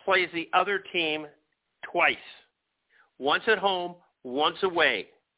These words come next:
Okay? That's eighteen games in a season. You have nine opponents. It makes things absolutely balanced in this league. It, it will stop this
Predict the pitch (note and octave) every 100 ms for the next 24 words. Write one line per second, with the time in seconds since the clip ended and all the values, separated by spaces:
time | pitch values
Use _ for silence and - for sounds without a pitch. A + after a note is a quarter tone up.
0 | - A#2+ C#3+ C#3+ E3 - - - C3 -
1 | _ _ _ _ _ E3 G3+ G#3 A3+ B3
2 | G#3+ G3+ G3+ F#3 G3+ G3 - G3+ F#3 G3
3 | G3 - _ - C#3 C#3+ C3+ - - C#3
4 | D3 D#3+ F#3 - F3+ F3+ A#2 - - -
5 | _ _ _ _ _ _ _ _ _ _
6 | _ _ _ _ C#3+ C#3+ E3 F3 - F3+
7 | E3+ - - - F3+ F#3 - G3+ F#3 F3
8 | F3+ E3 D#3 B2+ D#3 D3 B2+ G#2+ - -
9 | - C#3 B2 A#2+ - B2 G2 F2+ - -
10 | - _ D3+ - C#3+ - - D#3+ - D3
11 | D#3+ C#3 - _ _ _ _ _ _ _
12 | - - - - F3+ G#3 - G3 F3+